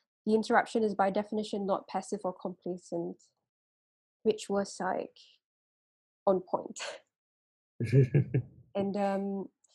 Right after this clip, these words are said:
Speaker 1: and then there's this, these are the quotes by Ijeoma Oluwa, so you, in her book, So You Want to Talk About Race. Um, "It is about race if a person of color thinks it's about race,"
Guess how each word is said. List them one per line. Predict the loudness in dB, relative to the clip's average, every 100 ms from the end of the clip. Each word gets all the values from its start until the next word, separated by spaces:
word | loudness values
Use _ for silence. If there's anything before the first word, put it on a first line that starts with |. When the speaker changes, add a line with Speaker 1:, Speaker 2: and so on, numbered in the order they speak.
| _ _ _ _ -2
Speaker 1:
and | 2
then | 4 4
there's | 4 4 2
this, | 0 -2 -2 -4
these | 0 2
are | 2
the |
quotes | 2 2 2 -2 2
by | 4 4 2 0 -2
Ijeoma | -2 0 0 2 0 0
Oluwa, | 0 2 0
so | 0 2
you, | 2 2 -4 -6
in | -4 -2
her | 0 -2 -2
book, | -6 -6
So | -2
You | 0 2
Want | 0 -2
to |
Talk | -4 -2
About | -2 -2 -2
Race. | -2 0 -2 -4 -18 _ _ _ _ -4
Um, | 0 0 0 -2 -4 -8 _ _ _ _ 6
"It |
is | 6
about | 6 4 4 6
race | 8 8 4
if | -2
a |
person | 0 2 6 6
of | 6 2
color | 0 2 2
thinks | 2 0 0
it's | -6
about | -2 -2 -2
race," | -4 -4 -8